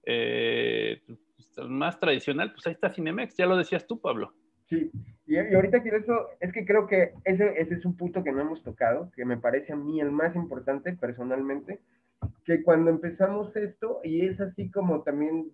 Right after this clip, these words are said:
Speaker 2: yo llego con Micha, y después con Ultracinema, y Boom, y Yadira, y como toda esta cosa que crece,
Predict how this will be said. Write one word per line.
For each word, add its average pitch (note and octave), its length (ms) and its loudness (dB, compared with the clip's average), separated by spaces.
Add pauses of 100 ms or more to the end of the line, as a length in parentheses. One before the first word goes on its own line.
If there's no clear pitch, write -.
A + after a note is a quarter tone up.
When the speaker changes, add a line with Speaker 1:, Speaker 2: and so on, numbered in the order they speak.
Speaker 2:
yo E3 160 6
llego D#3 460 2
con C#3 180 -2
Micha, D#3 640 4
y C3 80 -2
después C3+ 520 -2
con C#3+ 160 -2
Ultracinema, D3+ 1000 -2
y C#3 80 -8
Boom, D#3 380 -8
y C#3+ 140 -2
Yadira, E3 680 2
y C3 180 0
como C3+ 300 -4
toda E3+ 320 4
esta E3+ 280 -6
cosa E3+ 340 -4
que C3+ 140 -16
crece, E3+ 600 -4